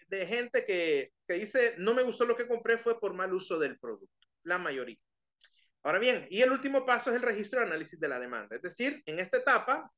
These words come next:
la empresa debe asegurarse de llevar un registro de las solicitudes y quejas, y quejas de los consumidores, lo que les decía, eh, que necesitamos tener esa,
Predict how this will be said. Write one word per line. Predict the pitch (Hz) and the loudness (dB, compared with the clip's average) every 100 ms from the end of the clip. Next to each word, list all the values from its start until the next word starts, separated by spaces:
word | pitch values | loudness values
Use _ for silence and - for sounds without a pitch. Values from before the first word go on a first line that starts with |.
| - | -4
la | 165 | -4
empresa | - 190 208 | -2 -4 0
debe | 220 | 2
asegurarse | 233 - 202 196 240 277 262 | 2 0 2 6 6 6 4
de | 220 | 4
llevar | 226 233 | 4 2
un | 240 | 0
registro | 202 247 254 262 | -4 -4 -6 -2
de | 220 | -2
las | - | -2
solicitudes | 185 165 240 262 | -4 -6 -4 -2
y | 226 | -2
quejas, | 226 254 302 277 - _ - | 0 2 2 -2 -4 _ -12
y | 202 | -10
quejas | - 302 302 262 | -4 -2 -2 0
de | |
los | 240 - | 0 0
consumidores, | 208 - 175 160 240 277 | -2 -2 -6 2 4 4
lo | 214 | 2
que | 202 | 0
les | 160 | -2
decía, | 143 147 320 - - - - - - | -2 -4 0 0 -2 -18 -20 -10 0
eh, | 180 180 180 - - | 2 4 2 -2 -6
que | - 202 | -4 -2
necesitamos | 208 208 220 262 277 277 | -4 -6 -6 -6 -4 -2
tener | 262 240 269 | -2 0 2
esa, | 254 269 254 | 4 6 6